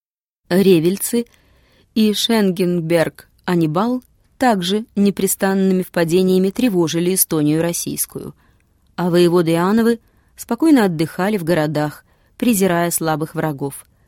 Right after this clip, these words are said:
и своим бездействием вселяя в них смелость. Пишут, что литовские сановники, желая отнять у нас Дюнебург,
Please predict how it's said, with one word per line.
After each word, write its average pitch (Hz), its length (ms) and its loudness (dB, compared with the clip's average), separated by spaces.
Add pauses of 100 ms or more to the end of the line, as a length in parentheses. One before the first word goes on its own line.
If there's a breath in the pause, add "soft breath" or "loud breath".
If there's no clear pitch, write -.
(340)
и 208 120 0
своим 185 400 2
бездействием 214 800 0
вселяя 180 540 0
в 190 40 0
них 185 200 -2
смелость. 143 640 -6 (840)
Пишут, 185 480 -2
что - 220 -6
литовские 170 680 -2
сановники, 170 920 -2
желая 233 420 0
отнять 175 520 0
у 165 60 -2
нас 151 380 -2 (460)
Дюнебург, 190 840 0